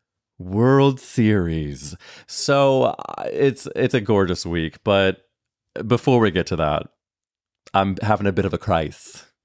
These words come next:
A crisis, if you will. Uh, if you follow me on Instagram, you saw that I posted the podcast episode titled Please Don't Listen, Mom.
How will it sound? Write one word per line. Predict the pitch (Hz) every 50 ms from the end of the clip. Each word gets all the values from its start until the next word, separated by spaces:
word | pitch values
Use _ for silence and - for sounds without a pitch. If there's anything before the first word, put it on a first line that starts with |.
| _ _ _ _ _ _ - 98
A |
crisis, | 98 - - - - 117 107 101 - - 104 87 80 76 - - - -
if | - 95 87 - -
you | 90 85
will. | 82 87 85 80 80 85 82
Uh, | 87 95 101
if | 104 -
you | 117 110
follow | - 120 113 113 117
me | 110 110 110 110
on | 101 95 92
Instagram, | 90 87 - - 90 95 92 90
you | 87
saw | 85 - 95 87 87
that | 85 87
I | 82
posted | 82 - - 87 85 - - - 87 87 87 - - - - - - - - -
the | - 90 101 98
podcast | - - 104 98 92 - - 98 92 - -
episode | 92 - 92 - - - 90 87 82
titled | - - 92 90 85 85 85 90 87 - - -
Please | - - - 107 107 110 110 110 101 -
Don't | - 104 107 101
Listen, | 101 104 135 143 - 123 101
Mom. | 92 82 76 76 76 78 95 120